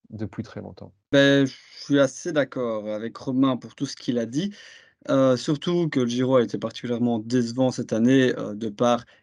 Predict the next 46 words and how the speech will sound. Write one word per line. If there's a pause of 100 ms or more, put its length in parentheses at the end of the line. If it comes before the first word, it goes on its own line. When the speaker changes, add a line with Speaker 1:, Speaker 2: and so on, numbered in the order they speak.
Speaker 2:
les
abandons,
mais
aussi
de
par
le
scénario
de
la
course. (800)
Par
contre,
j'ai
quand
même
envie
de
faire
une
petite
distinction (420)
entre,
euh, (120)
grand
classement
général (380)
et
tout
le
reste. (320)
Parce
que
start
list
la
plus
relevée
en
termes
de
classement
général,
euh,
cette
année,